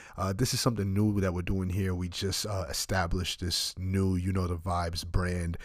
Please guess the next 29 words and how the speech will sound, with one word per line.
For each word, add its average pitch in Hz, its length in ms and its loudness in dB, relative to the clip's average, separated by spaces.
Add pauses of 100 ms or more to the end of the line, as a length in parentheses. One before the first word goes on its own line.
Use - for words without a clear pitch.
(160)
and 95 100 -4
we're 95 100 0
gonna 87 100 -2
tell 92 260 0
you 90 100 0
more 85 220 -4
about 87 320 -2
that. 85 240 -6 (420)
But 90 300 0 (300)
we 104 100 0
would 107 140 2
like 104 420 0
to 104 420 2
start 107 420 4
off 98 200 2
every 104 200 -2
podcast 98 680 0
episode 92 520 0 (440)
with 98 380 0 (180)
a 90 300 0 (100)
verse 95 540 0 (680)
of 104 160 2
the 95 100 0
day, 95 260 2
and 90 100 0
today's 95 380 -2
verse 98 300 -2
comes 95 300 -2
from 95 280 -6